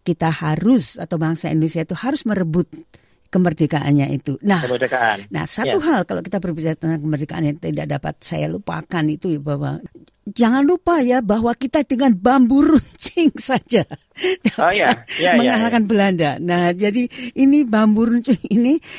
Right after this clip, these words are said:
Speaker 1: mm, sebetulnya mempunyai tempat yang istimewa itu ya?
Speaker 2: Ya, jadi, eh, tentu itu simbolik ya. Artinya,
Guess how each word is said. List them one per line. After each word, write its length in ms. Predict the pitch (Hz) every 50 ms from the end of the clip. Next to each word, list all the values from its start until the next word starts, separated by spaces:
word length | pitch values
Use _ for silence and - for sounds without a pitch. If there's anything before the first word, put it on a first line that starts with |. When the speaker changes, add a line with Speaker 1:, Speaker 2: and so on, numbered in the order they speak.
| 247 233
Speaker 1:
mm, 340 | - - - - - - -
sebetulnya 540 | 214 - - 233 208 185 220 214 254 302
mempunyai 320 | 311 294 254 - 254 240 240
tempat 380 | - - 233 233 - 240 220 -
yang 480 | - 208 196 185 185 196 196 190 -
istimewa 560 | - 196 - - 247 233 240 269 320 330 294 233
itu 220 | 202 170 - 147 139
ya? 140 | 135 160 - - _ _ _ _ _ _ _ _ _ _ _ _ _ _ _ _ _ _ _ _ _
Speaker 2:
Ya, 300 | - 151 165 156 143 131
jadi, 420 | 120 113 127 120 117 117 143 165 190 196 185 131
eh, 480 | 92 - - - 139 131 127 127 127 123 -
tentu 480 | - 135 139 127 - 165 175 185 160
itu 640 | 156 147 147 _ _ - 170 180 185 185 185 175 139 98 - - _ _
simbolik 480 | - 160 143 135 131 131 131 143 139 -
ya. 160 | 110 117 127 123 _ _ _ _ _ _
Artinya, 960 | - - 139 135 - 151 151 151 139 131 120 120 117 117 123 131 147 156